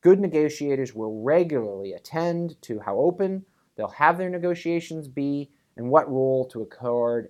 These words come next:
N G Os, uh, who do participate. With that background on questions of treaty-making capacity, I'd like to turn to the process of treaty formation itself. Here I'll begin with a concrete case.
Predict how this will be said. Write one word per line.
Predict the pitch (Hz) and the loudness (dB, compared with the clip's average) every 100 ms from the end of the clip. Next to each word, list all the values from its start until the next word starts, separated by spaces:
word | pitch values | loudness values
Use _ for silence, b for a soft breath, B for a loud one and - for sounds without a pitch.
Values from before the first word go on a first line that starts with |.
| 107 | -12
N | 113 113 | -12 -10
G | 107 95 | -8 -6
Os, | 92 92 - - _ - | -6 -10 -14 -20 _ -10
uh, | 98 98 95 | -6 -6 -8
who | 95 | -12
do | 101 101 | -10 -12
participate. | 101 - 85 - - - _ _ _ _ _ _ _ _ - | -12 -18 -18 -18 -20 -20 _ _ _ _ _ _ _ _ -2
With | 190 190 | -2 2
that | 262 320 - | 2 4 4
background | 120 - 101 82 87 87 - | 4 4 -4 -6 -10 -14 -4
on | 120 127 127 123 | 2 4 4 0
questions | 135 123 - 120 | 0 0 -4 -10
of | 110 | -10
treaty-making | - 123 117 110 104 | -8 -6 -6 -8 -10
capacity, | - 147 151 113 101 101 _ _ - | 0 2 2 -4 -8 -10 _ _ -6
I'd | 156 | 4
like | 233 240 | 4 2
to | - | -14
turn | - 156 160 | -10 -8 -6
to | |
the | 131 | -8
process | - 131 147 143 - | -2 -2 -2 -6 -8
of | 110 | -14
treaty | - 151 151 | -8 -6 -6
formation | 151 120 101 101 107 110 | -8 -10 -10 -12 -16 -16
itself. | - - 156 151 _ _ _ _ _ _ _ _ _ _ _ _ | -18 -10 -8 -8 _ _ _ _ _ _ _ _ _ _ _ _
Here | - 320 | -4 4
I'll | 285 | 4
begin | 175 147 156 | 4 0 -2
with | 135 | -4
a | |
concrete | 131 131 123 127 | -6 -8 -8 -12
case. | - - - - | -12 -18 -18 -20